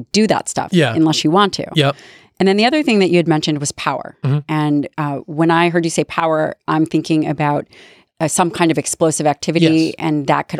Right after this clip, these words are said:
Speaker 1: also include, i-, i-, would you also define that as some kind of high intensity interval training, or it's separate?
Speaker 2: Yeah, so, I mean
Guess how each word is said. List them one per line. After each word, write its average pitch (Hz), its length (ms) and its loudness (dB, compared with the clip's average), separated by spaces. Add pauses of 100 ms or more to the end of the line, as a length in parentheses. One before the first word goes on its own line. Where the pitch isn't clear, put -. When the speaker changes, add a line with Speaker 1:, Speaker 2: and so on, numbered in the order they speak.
Speaker 1:
also 165 280 0
include, 185 580 2 (680)
i-, 165 120 -4 (120)
i-, - 80 -10 (220)
would 165 220 0
you 160 180 4
also 156 240 2
define 165 260 0
that 156 140 2
as 147 80 -2
some 151 180 -2
kind 151 160 -4
of 143 60 -6
high 156 160 -4
intensity 147 500 -4
interval 147 300 -4
training, 196 520 2
or 147 460 -4
it's - 160 -8
separate? - 480 -2 (840)
Speaker 2:
Yeah, 214 200 2
so, 180 280 2
I 180 60 -2
mean 180 220 2